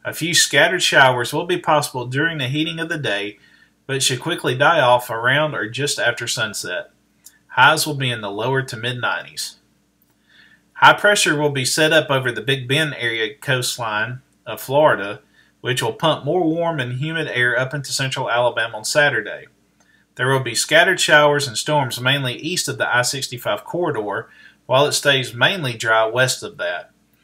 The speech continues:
Highs will be in the low to mid nineties. The high stays in place on Sunday, which will continue a small chance of scattered showers and thunderstorms across the area.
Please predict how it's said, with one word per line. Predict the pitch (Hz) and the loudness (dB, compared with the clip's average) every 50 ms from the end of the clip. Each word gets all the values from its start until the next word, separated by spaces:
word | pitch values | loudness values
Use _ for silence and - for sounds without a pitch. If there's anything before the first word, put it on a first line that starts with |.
| _ _ _ _ _ | _ _ _ _ _
Highs | - 139 139 156 180 170 - | 0 4 4 4 4 2 -2
will | 165 151 | -4 -4
be | 139 147 143 | -4 -2 -2
in | 135 127 | -2 -4
the | 113 104 | -4 -6
low | 107 113 123 131 | -2 -2 -2 -2
to | 131 - 127 | -2 -4 -4
mid | 123 127 123 120 | -4 -4 -4 -4
nineties. | 117 107 95 90 82 - 76 76 - - - _ _ _ _ _ _ _ _ _ _ _ _ _ _ _ _ _ _ _ _ _ _ | -4 -4 -4 -4 -6 -10 -12 -14 -14 -14 -14 _ _ _ _ _ _ _ _ _ _ _ _ _ _ _ _ _ _ _ _ _ _
The | 123 117 | 0 0
high | - - 147 170 185 | 4 6 8 8 8
stays | 175 - - 156 156 156 139 | 6 4 0 0 0 0 -2
in | 147 131 | -2 -4
place | 131 151 139 135 131 - | -2 0 0 0 0 -2
on | 117 107 - | -4 -4 -4
Sunday, | - - 185 208 202 151 - - - 117 120 | -2 2 2 2 2 4 2 2 2 0 -2
which | 120 - 139 139 139 - | -4 -4 -4 -4 -2 -2
will | 131 120 | -4 -6
continue | - 127 123 - 165 180 185 170 143 123 | -6 -8 -8 -8 -8 -8 -6 -4 -4 -4
a | 110 107 | -4 -4
small | - - - 151 175 202 202 | -4 -6 -4 0 0 0 2
chance | - - 160 135 120 113 - | 2 0 0 -2 -2 -2 -4
of | 107 | -6
scattered | - - - 127 123 120 110 110 | -6 -4 0 2 2 2 0 -2
showers | - - 123 117 113 113 113 113 113 107 110 | -4 0 2 2 2 2 0 -4 -6 -8 -10
and | 107 104 - | -14 -16 -12
thunderstorms | - 113 104 101 101 - - 104 101 98 95 - | -12 -10 -10 -8 -8 -8 -8 -8 -10 -12 -12 -12
across | 98 - - 113 107 107 - - | -14 -10 -4 -4 -4 -2 -4 -6
the | 92 85 | -8 -10
area. | 80 98 98 98 101 113 131 135 | -10 -10 -10 -10 -8 -10 -10 -12